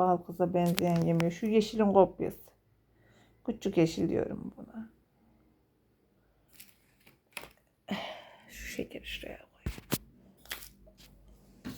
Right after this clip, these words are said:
Uykuya daldı benimki de burada. Böyle işte.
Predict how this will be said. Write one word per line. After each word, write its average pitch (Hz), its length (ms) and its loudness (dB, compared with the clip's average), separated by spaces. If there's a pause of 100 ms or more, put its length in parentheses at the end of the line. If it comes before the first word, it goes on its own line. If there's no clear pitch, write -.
(260)
Uykuya 233 400 -6 (120)
daldı - 360 -12
benimki - 420 -10
de - 40 -18 (180)
burada. - 300 -18 (3250)
Böyle - 160 -12 (120)
işte. - 300 -14